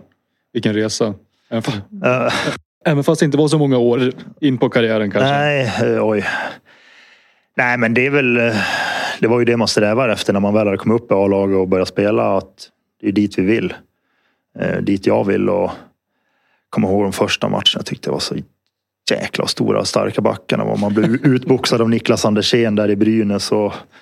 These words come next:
Speaker 2: det var, det var något annat.
Speaker 1: Ja.
Speaker 2: Eh, verkligen. Och man fick... Eh, verkligen känna på att, eh, nivån är något annorlunda. Men, eh, man lär sig också.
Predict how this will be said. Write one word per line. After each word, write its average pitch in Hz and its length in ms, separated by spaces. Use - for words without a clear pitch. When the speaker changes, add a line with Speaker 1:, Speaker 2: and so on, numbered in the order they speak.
Speaker 2:
det - 80
var, 127 200
det 127 60
var 131 160
något 123 80
annat. 113 540
Speaker 1:
Ja. 110 340
Speaker 2:
Eh, 110 220
verkligen. 110 500
Och 101 260
man 98 180
fick... - 340
Eh, 101 240
verkligen 110 380
känna 117 360
på - 200
att, - 260
eh, 95 340
nivån 110 580
är 107 100
något 104 100
annorlunda. 104 520
Men, 101 380
eh, 110 120
man 120 180
lär 123 160
sig 127 160
också. 104 300